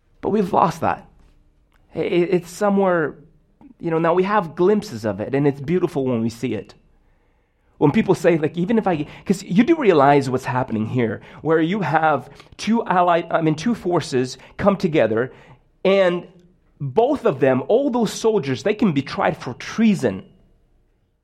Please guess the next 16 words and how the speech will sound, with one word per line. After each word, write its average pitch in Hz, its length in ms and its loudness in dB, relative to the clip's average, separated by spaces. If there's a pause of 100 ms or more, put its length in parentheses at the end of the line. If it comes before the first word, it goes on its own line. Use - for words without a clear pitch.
(480)
for - 180 2
stepping 240 520 0
in 170 240 0
no 180 120 2
man's 139 240 2
land. 98 380 -4 (1400)
They 190 140 2
can - 100 -2
be 269 80 4
tried 240 320 2
for 196 120 0
treason. 180 600 0
They 190 220 0
understood 247 500 0
the 175 60 -2
consequences, 127 800 -2